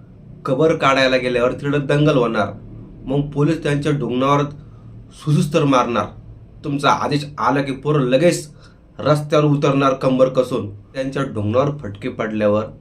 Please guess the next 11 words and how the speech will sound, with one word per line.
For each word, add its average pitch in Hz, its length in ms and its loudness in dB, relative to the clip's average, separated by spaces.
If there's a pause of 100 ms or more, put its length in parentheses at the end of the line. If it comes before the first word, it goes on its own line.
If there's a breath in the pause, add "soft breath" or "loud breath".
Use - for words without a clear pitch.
(360)
तुम्ही 147 240 0
त्यांची 139 340 -2
मजा 120 300 -2
बघशाल 147 360 -2
ना 156 140 2
घरामध्ये 110 480 -2
बसून. 143 360 -2 (540)
जे 151 180 2
साहेब 147 400 0 (140)
तुम्हाला 143 380 2 (600)
औरंगजेबाची 135 760 2